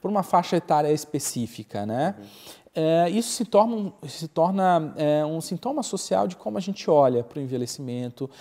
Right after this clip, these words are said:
Speaker 1: quando a gente, como a gente olha pra morte em si, né, pro, pra extinção da vida, né? E a gente verifica que, ah, há uma grande dificuldade de perceber um papel socialmente útil,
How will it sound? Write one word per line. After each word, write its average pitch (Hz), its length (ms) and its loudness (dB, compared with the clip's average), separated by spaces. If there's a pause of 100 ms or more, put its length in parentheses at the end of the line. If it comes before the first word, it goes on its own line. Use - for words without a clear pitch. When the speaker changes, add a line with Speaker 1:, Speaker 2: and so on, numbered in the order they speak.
(180)
Speaker 1:
quando 202 180 -2
a - 20 2
gente, 185 320 -4
como 196 200 -2
a 202 60 0
gente 175 260 -2
olha 160 480 8 (320)
pra 202 80 6
morte 185 460 0
em - 20 -4
si, 233 380 -6
né, 156 260 -4
pro, 131 640 -4
pra 147 140 -6
extinção 170 720 -6
da 127 80 -4
vida, 151 440 -6 (480)
né? 143 300 -4 (300)
E 170 440 2 (240)
a 175 80 -2
gente 214 240 -2
verifica 202 560 0
que, 220 480 -4
ah, 185 340 0
há 190 120 2
uma 208 160 2
grande 254 220 2
dificuldade 208 480 -2
de - 20 -8
perceber 196 560 -2
um 247 80 -2
papel 190 380 -2
socialmente 156 760 -6
útil, 156 380 -6